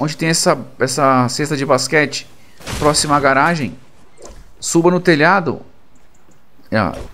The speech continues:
como já tá quebrado. Então aqui, ó, tem dois. Então já são quatro ursos. Você vai descer.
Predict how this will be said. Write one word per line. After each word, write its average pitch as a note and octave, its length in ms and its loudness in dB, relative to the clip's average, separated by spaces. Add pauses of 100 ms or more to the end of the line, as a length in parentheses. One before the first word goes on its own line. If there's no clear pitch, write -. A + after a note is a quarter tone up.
(480)
como G#2 100 -4
já A2 120 0
tá A#2 160 -2
quebrado. C#3 500 -2 (480)
Então C#3+ 260 -2
aqui, C#3 300 -2
ó, C#3 200 4 (420)
tem C3 180 -2
dois. B2 640 2
Então A2 240 -6
já B2+ 80 -2
são C#3 180 -2
quatro C#3 480 0
ursos. C3 680 0 (760)
Você A2+ 240 -2
vai D3 160 0
descer. F#3+ 540 0